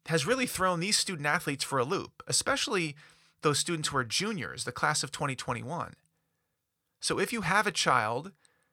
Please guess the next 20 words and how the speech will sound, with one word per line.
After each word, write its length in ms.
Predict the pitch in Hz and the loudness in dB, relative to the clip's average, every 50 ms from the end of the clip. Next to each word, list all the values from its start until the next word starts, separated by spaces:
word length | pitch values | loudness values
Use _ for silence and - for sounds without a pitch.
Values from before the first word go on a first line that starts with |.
| _ | _
that 160 | - 147 143 143 | 2 4 4 4
is 140 | 147 - | 4 2
projecting 500 | - - 151 123 - 170 165 - - 165 143 | 0 -2 -2 2 4 2 2 2 0 -4 -4
to 80 | 147 | -2
be 140 | 127 139 135 | -2 0 0
a 60 | 131 | 0
collegiate 420 | - - - 143 143 135 120 131 - | 0 -2 -2 -2 0 0 -2 -2 0
athlete, 540 | 120 123 139 147 - - 143 98 104 87 _ _ _ _ _ _ _ _ _ _ _ - | 2 2 2 0 -2 -4 -8 -8 -8 -8 _ _ _ _ _ _ _ _ _ _ _ -4
especially 500 | - - - - 220 254 - - 156 139 | -2 0 4 4 4 4 6 4 2 2
juniors, 560 | 120 101 131 123 110 107 101 104 143 180 - - - - - - | 2 0 -2 -2 -4 -4 -6 -4 -4 -4 -6 -6 -10 -16 -8 0
but 120 | - 240 240 | 0 2 2
the 80 | 269 | 4
strategy 420 | - - - 214 196 185 156 165 170 | 2 4 6 6 6 6 4 2 0
applies 380 | 160 - 160 147 143 147 143 | 0 4 4 4 4 4 2
to 120 | - - 139 | 0 -4 -4
freshmen 460 | - - 147 143 139 - 139 139 123 | 0 4 4 4 4 2 -2 -4 -4
and 100 | 120 - | -2 0
sophomores 460 | - 139 127 120 - 127 123 113 107 | 2 4 4 2 2 0 -2 -2 -2
as 140 | 110 107 110 | -4 -6 -4
well, 380 | 110 104 92 92 104 143 160 | -4 -4 -2 -2 -4 -8 -10